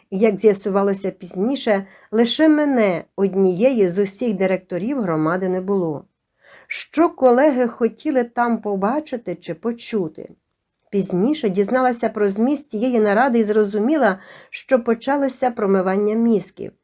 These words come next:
щодо початку нового навчального року. З'явилися якісь нові вимоги,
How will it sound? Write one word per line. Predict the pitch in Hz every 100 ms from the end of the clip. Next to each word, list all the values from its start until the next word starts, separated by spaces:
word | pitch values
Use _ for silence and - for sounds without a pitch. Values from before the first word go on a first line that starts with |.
| _ _
щодо | - - 208 202
початку | 196 196 214 - -
нового | 190 175 175 262 214
навчального | 160 156 - 170 190 175 175
року. | 170 151 - - _ _ _ _ -
З'явилися | 180 180 220 220 208 202
якісь | 202 196 202 202
нові | 190 185
вимоги, | 175 160 160 214 233 220